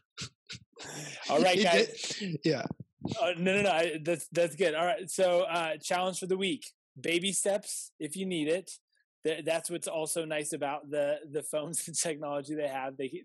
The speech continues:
Speaker 1: they, well, that just also tells you too how crazy it is. We are gonna put in on, on the device or the phone ways to help you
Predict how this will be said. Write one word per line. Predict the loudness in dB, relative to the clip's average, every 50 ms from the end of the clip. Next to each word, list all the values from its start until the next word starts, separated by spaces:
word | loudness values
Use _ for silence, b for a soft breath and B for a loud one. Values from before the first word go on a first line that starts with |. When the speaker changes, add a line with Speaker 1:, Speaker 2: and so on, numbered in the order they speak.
| -6
Speaker 1:
they, | -4 -4 -2 -4 -6 b b b b _
well, | -2 -2
that | 0 0 0
just | -2 0 2
also | 2 0 0 -2
tells | -4 -2 0 0 0 -2
you | -6
too | -6 -4 -2 -2
how | -2 -4
crazy | -4 -4 -4 -4 -4 -4 -6
it | -8 -8 -10
is. | -12 -16 b b b b _ -4
We | -2 0
are | 0 0
gonna | -2 -2 -4 -4 -4
put | -6 -6 -6 -8 -8 -8 -8 -10
in | -10 -8 -8 -8 -8 -10 -12 _ _ _ _ _ _ _ _ _ _ _ _
on, | -6 -4 -4 -4 -6 -8 -10 -8 -6
on | -4 -4 -4 -4 -6 -8 -10 -12 -6
the | -4 -4 -2
device | -2 -2 -2 -4 -4 -4 -6 -6
or | -6
the | -6 -6
phone | -6 -6 -6 -6 -6 -8 -10 -10 b b b _ _
ways | -6 -2 -2 0 0 0 -2 -4 -6
to | -6 -6
help | -2 -2 -2 -4 -2 -2
you | -4 -2 -2 -4 -4